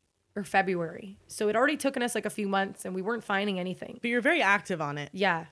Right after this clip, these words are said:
Speaker 1: Oh, yeah. Like, every day I was out, I was asking people if they had known, if anything came up, let me know. You know, if your lease is up. Even my landlord, where I was living in my apartment, he owns the whole building. So there's a storefront underneath, and I'd asked him, but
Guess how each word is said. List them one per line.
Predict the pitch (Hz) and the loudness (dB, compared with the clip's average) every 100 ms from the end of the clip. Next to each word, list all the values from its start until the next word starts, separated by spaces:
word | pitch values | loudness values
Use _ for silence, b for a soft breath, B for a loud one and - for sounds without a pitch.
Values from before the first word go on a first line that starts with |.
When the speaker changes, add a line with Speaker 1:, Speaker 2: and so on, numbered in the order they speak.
| - | -4
Speaker 1:
Oh, | 226 | 0
yeah. | 226 190 | 2 2
Like, | 180 185 | 2 2
every | - 240 | 2 2
day | 233 | 2
I | 202 | 4
was | 214 214 | 6 4
out, | 220 220 | 4 4
I | 208 | 4
was | 202 | 4
asking | 220 233 254 240 | 2 0 -2 -2
people | 247 240 233 | -2 2 2
if | 226 | 2
they | 226 | 0
had | 220 208 | 0 2
known, | 214 214 208 | 2 2 2
if | 202 220 | 0 -2
anything | 214 214 220 | -2 0 -2
came | 220 220 | 0 -2
up, | 214 | 0
let | 214 | -2
me | 208 | 0
know. | 208 208 208 196 | 0 2 2 2
You | 196 | 0
know, | 196 185 190 214 | 0 -2 -2 -4
if | 208 | 0
your | 220 | 2
lease | 220 240 233 | 2 0 -2
is | 208 | 0
up. | 196 190 | 0 0
Even | 226 240 | -2 0
my | 214 220 | 2 2
landlord, | 220 214 233 262 285 233 - | 2 0 2 2 2 0 -2
where | 202 | 0
I | 196 | 0
was | 185 | 0
living | 208 202 | 0 0
in | |
my | 190 | -2
apartment, | - 214 202 180 - b b b b | -2 -2 -2 -6 -6 b b b b
he | - 240 240 | -2 0 2
owns | 220 220 214 208 | 2 2 2 0
the | 208 | 0
whole | 196 | 0
building. | 196 208 208 180 196 | 2 2 0 -2 -8
So | - 208 196 | -6 -2 0
there's | 208 | 0
a | 196 | -2
storefront | 226 220 220 208 | 0 0 2 0
underneath, | 196 190 196 196 185 | 0 -2 -2 -4 -4
and | 180 | -4
I'd | 185 | 0
asked | 190 190 - | 0 0 -4
him, | 185 175 | -6 -6
but | 196 | -10